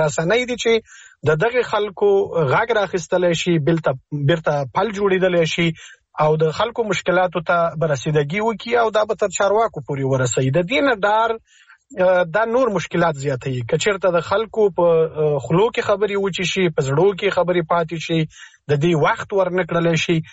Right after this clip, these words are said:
نو دا یو حالت رامنځته کېږي چې انسانان په طبیعي لحاظ باندې د سختیو نه تنګېږي. او کله چې تنګ شي، اوبه هم چې په یو ځای کې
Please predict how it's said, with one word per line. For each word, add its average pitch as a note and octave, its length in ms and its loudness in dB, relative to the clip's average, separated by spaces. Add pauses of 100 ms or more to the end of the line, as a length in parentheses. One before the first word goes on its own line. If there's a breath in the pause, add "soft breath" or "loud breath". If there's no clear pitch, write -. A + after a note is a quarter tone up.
(320 loud breath)
نو G3 220 4
دا F3+ 380 0
یو E4 160 0 (120)
حالت C4+ 320 2
رامنځته A#3 520 0
کېږي A#3 240 -6
چې A3+ 180 0 (460)
انسانان G3 480 0
په A#3 120 -4
طبیعي G#3 420 -4
لحاظ G3+ 380 0
باندې D#3 360 -2
د D3+ 100 0
سختیو F3+ 520 -2
نه D#3 60 0
تنګېږي. D#3 640 0 (540)
او F3 140 2
کله A3 240 0
چې G3+ 140 -4 (120)
تنګ A3 140 0
شي، G#3 140 -2
اوبه F3+ 240 4
هم C4+ 100 -2
چې A#3 180 -8
په F#3 60 0
یو F3 160 4
ځای F#3 180 2
کې E3+ 140 -4